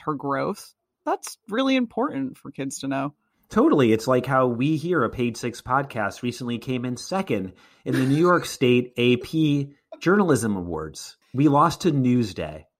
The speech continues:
Speaker 1: Yeah, and here
Speaker 2: to a
Speaker 1: we are.
Speaker 2: hockey podcast called <laughs> Island Ice.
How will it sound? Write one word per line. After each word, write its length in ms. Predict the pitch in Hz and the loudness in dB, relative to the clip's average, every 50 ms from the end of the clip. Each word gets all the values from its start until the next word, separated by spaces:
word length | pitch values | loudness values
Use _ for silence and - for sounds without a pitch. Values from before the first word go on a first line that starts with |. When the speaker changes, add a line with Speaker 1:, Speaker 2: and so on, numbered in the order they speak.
| _ _ _ _ - | _ _ _ _ 0
Speaker 1:
Yeah, 300 | 453 440 247 165 160 160 - _ _ _ - | 2 4 4 2 2 -2 -8 _ _ _ -4
and 220 | - 311 370 359 | -2 0 0 0
here 160 | 339 - 359 | 0 2 4
Speaker 2:
to 60 | - 330 | 4 6
a 40 | |
Speaker 1:
we 60 | 254 196 | 6 6
are. 240 | 175 - - 208 254 | 6 4 4 2 -2
Speaker 2:
hockey 100 | 233 208 | -4 -6
podcast 760 | - - 92 82 78 - - - 82 71 64 - - _ _ _ _ _ - - - - | -6 -6 -8 -8 -8 -12 -14 -14 -14 -14 -14 -16 -18 _ _ _ _ _ -8 -6 -6 -6
called 220 | - 104 92 87 - - | -4 -6 -6 -6 -6 -6
<laughs> 80 | - | -2
Island 520 | - 98 - - - 110 117 - - 587 - - | 0 2 4 4 2 2 2 2 2 2 2 4
Ice. 240 | 101 1017 - - | 2 2 2 2